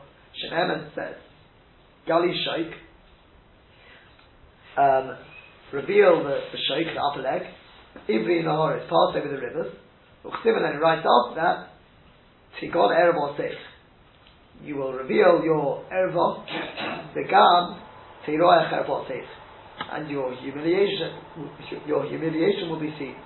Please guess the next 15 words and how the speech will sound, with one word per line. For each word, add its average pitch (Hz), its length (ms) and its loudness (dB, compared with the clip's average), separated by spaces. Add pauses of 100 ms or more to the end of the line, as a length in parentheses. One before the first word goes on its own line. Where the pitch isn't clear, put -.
(460)
<coughs> - 2250 -4
Whatever 170 400 6
was 151 180 -2
revealed, 143 400 -4 (240)
the - 60 -12
shake. - 340 2 (1200)
So - 80 -12
you - 100 -12
see, 240 100 -2
the 190 140 0
shake 226 300 4
is - 80 -8
considered 165 340 -2
error. 135 280 -4 (1900)
Omar 190 260 4